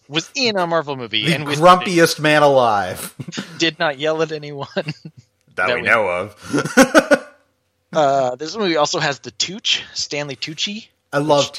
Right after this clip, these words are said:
Speaker 2: Tucci in this movie. He's
Speaker 1: goes
Speaker 2: such a
Speaker 1: underrated.
Speaker 2: I mean, also by this point, you can start seeing tropes emerge in Marvel movies. Um, some of them I think would eventually become more irritating than others, but I, you know, the notion of, like, the mentor who has to die so that the hero can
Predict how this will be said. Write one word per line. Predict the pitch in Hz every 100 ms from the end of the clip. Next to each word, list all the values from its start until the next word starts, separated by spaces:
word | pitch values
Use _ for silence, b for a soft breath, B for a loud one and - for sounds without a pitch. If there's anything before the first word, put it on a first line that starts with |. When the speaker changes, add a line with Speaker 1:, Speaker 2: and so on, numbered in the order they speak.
| 120
Speaker 2:
Tucci | - 98
in | 90
this | 87
movie. | 90 82 76
He's | 76 107 -
Speaker 1:
goes | 151 151
Speaker 2:
such | 151
a | 143
Speaker 1:
underrated. | 143 - 143 151 147 - B B -
Speaker 2:
I | 190
mean, | 202 202 190 -
also | - 233 214 165
by | 160
this | 160 165
point, | 160 139
you | 135
can | 131
start | - 147
seeing | - 143 104
tropes | - - 101 113 - - - 113
emerge | 104 98 107 107
in | 98
Marvel | 90 92 107
movies. | 117 123 143 156 151 - - b b b -
Um, | 101 107 110 107 107 107 110 _ -
some | - 226
of | 185
them | 143
I | 117
think | 120 104
would | 110
eventually | 98 107 98 95
become | 101
more | 98 95
irritating | 95 98 98 101 92
than | 85 87
others, | 95 104 104
but | 107
I, | 110 107 B B B
you | 143
know, | 120
the | 123
notion | 139 143 139 143
of, | 123
like, | 120 107 107
the | 139
mentor | 147 156 - 104 87 85
who | 101
has | 107 113
to | -
die | 117 135 127 104 82
so | 82 92
that | 98
the | -
hero | 117 156 131 95 78 78
can | 92 95 95